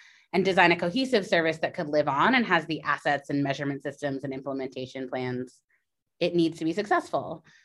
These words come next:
So those divas, those characters we grew up, grew up, or those characters we started with grew up into these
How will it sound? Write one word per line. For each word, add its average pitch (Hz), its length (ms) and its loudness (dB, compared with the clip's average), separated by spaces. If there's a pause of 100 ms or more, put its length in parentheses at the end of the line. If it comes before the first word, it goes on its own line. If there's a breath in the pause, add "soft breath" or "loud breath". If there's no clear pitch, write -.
(480 soft breath)
So 180 360 8
those 180 260 4
divas, 233 560 6
those 208 200 2
characters 220 460 2
we 233 100 -4
grew 226 120 2
up, 226 180 0
grew 185 200 0
up, 170 180 0 (300)
or 175 80 -4
those 190 240 -2
characters 226 440 0
we 196 120 -2
started 180 360 0
with 208 280 0
grew 180 140 -2
up 165 180 0
into 170 160 0
these 156 260 -2